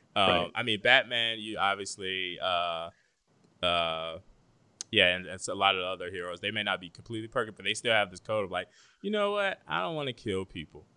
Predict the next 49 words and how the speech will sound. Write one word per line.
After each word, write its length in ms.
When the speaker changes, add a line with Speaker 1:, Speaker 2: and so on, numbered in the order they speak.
Speaker 1:
Um, 220
Speaker 2:
That's 100
right. 200
Speaker 1:
and 500
these 220
guys, 560
they're 120
doing 240
everything. 400
<laughs> 320
And, 140
like, 420
Speaker 2:
The, 200
Speaker 1:
and 280
it's 80
Speaker 2:
everything. 420
And 160
on, 260
and 140
on 300
purpose 580
a 60
lot 280
of 140
the 100
Speaker 1:
on 200
Speaker 2:
time. 200
Speaker 1:
purpose. 240
Speaker 2:
That's 260
the 80
Speaker 1:
Like, 80
it's 60
not 60
Speaker 2:
crazy 280
Speaker 1:
even 120
Speaker 2:
ti- 60
Speaker 1:
like, 260
it's 100
not 160
even 200
like, 280
Speaker 2:
<laughs> 60
Speaker 1:
"Oh, 420
I've 180
been 140
pushed 380
over 200
the 200
edge. 560